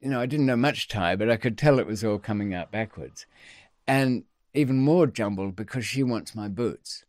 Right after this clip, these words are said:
"No, you can't have boots in, uh, Klong Pem. No boots for prisoner.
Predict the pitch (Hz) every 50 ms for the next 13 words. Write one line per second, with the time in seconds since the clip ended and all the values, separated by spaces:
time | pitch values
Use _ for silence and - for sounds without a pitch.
0 | _ _ _ _ _ _ - 95 120 127 139 151 147 120 - 143 147 147 143 139
1 | 127 117 113 123 127 123 - - - 117 110 110 110 110 104 101 107 107 107 104
2 | 101 98 95 90 80 - - 123 113 110 104 95 110 98 92 82 73 82 90 92
3 | 98 110 117 117 117 120 117 120 120 120 117 113 107 90 78 73 - - - -
4 | 98 90 85 - 107 104 95 92 87 78 73 -